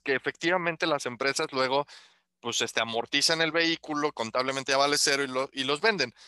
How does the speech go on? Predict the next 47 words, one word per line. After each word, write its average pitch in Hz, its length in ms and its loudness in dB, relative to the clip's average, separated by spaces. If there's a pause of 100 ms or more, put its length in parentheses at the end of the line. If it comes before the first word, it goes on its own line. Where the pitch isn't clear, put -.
(500)
Yo 175 180 2
obviamente 196 360 2
tenía 165 200 0
entendido 160 320 -2
que 160 100 -2
esto, 160 320 -2
pues, - 340 -8 (160)
inicialmente 151 600 -2
va 147 100 2
a - 20 -12
sus 131 160 -10
empleados, 147 640 0 (320)
¿no? 135 280 -4 (420)
Y 113 60 -8
solamente 151 520 0
ya 139 140 0
si - 120 -2
el 135 80 0
empleado 123 380 0
no 135 120 -2
lo 139 140 0
quieren, 139 380 0
pues 107 200 -18
ya 104 80 -4
lo 101 100 -8
ponen 107 300 -6
a 101 80 -2
la 101 100 -4
venta, 101 320 -4
¿no? 131 220 -14 (1160)
Entonces 175 300 0
dije, 185 100 0
bueno, 254 400 0
pues - 140 -16 (300)
puede 180 260 0
ser, 220 260 0
¿no? 180 220 0
O 370 80 -10
sea, 139 260 -2
que - 220 -20 (960)
autos 151 400 0
de 147 80 2
la 139 80 2
empresa, 165 420 -2
dije, 175 200 0
a 185 60 2
ver, 269 220 -4